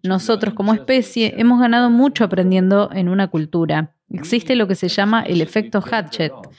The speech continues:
Aprendemos encima de lo que los demás han aprendido. Nos paramos sobre los hombros de gigantes. Entonces, ¿cómo funciona eso? Bueno,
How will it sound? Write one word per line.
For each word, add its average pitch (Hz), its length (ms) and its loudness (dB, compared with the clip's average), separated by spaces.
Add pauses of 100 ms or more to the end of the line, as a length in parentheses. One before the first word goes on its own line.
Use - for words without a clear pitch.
(340)
Aprendemos 226 800 0
encima 233 540 0
de 233 60 2
lo 190 160 0
que 170 80 -4
los 170 120 -2
demás 208 460 -2
han 196 120 0
aprendido. 160 640 -2 (600)
Nos 180 160 -4
paramos 220 400 0
sobre 180 260 0
los 175 220 -2
hombros 214 240 2
de 190 80 2
gigantes. 180 680 0
Entonces, 165 640 -2
¿cómo 302 280 0
funciona 196 480 0
eso? 269 260 0
Bueno, 143 240 -2